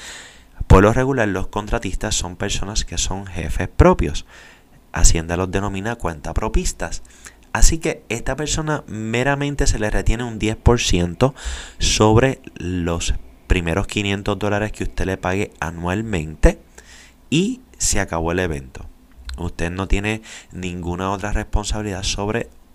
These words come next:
ese, ese contratista. Ahora bien, hay muchos patronos que, como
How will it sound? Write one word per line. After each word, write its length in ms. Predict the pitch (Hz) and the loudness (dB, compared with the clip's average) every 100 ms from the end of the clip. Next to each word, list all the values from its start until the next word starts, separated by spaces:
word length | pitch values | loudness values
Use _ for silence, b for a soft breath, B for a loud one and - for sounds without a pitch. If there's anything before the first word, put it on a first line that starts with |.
| - - | -18 -4
ese, 600 | 87 82 - 95 92 - | -2 0 0 0 -2 -2
ese 320 | - 80 - 104 | -4 0 0 0
contratista. 680 | 87 76 - - 85 - - - | -6 -6 -6 -6 -8 -8 -10 -2
Ahora 240 | - 123 110 | 2 2 2
bien, 220 | 76 64 | 0 -6
hay 160 | - 71 | -10 -8
muchos 340 | 80 82 113 | -8 0 0
patronos 600 | - 147 123 92 110 - B B B B B _ | 0 -2 0 -2 -2 -6 B B B B B _
que, 280 | - 143 143 - - - - _ - - - | 0 0 -2 -14 -20 -20 -20 _ -20 -20 -2
como 460 | 90 87 85 85 | 0 0 -4 -6